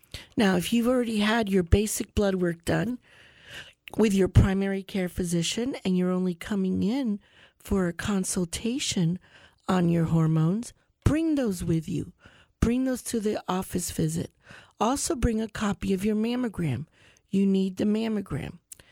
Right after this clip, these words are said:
In men, we need a most recent, within the year, their P S A levels. Very important. Then the hormones that I check, um, also include, besides the three thyroid,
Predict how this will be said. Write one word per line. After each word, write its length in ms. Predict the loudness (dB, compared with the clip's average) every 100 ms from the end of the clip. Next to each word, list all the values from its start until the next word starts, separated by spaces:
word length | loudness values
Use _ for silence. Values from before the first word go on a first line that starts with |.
| _ _ _
In 280 | 0 2 2
men, 360 | 2 0 -4 -4
we 180 | 0 2
need 260 | 2 2 0
a 220 | -2 -4 _ _ _ _
most 500 | 0 2 2 0 -2
recent, 580 | 0 -2 -2 -2 -2 -2
within 380 | -2 0 2 0
the 80 | 0
year, 460 | 0 2 2 -2 -6 _ -20 _
their 180 | 0 0
P 300 | 0 0 0
S 240 | 0 -2
A 180 | -2 0
levels. 560 | 0 0 -2 -8 -12 -14 -18 -20 -20 -20 -16 -4
Very 440 | 2 2 2 0
important. 720 | 0 0 0 0 -2 -2 -4 -4 _ -20 _ _ -20 _ _ -20 -20 0
Then 320 | 2 2 0 -4
the 180 | -2 0
hormones 520 | 2 0 0 0 0
that 140 | -2 0
I 220 | -2 -4
check, 480 | -4 -2 -2 -6 -14 _ -20 -20 _ 0
um, 240 | 2 2 0
also 420 | -2 -2 -2 0
include, 460 | -2 -2 0 0 0
besides 560 | -2 -2 0 0 -2
the 120 | -4 0
three 360 | 2 2 0
thyroid, 720 | -2 -2 0 2 2 2 0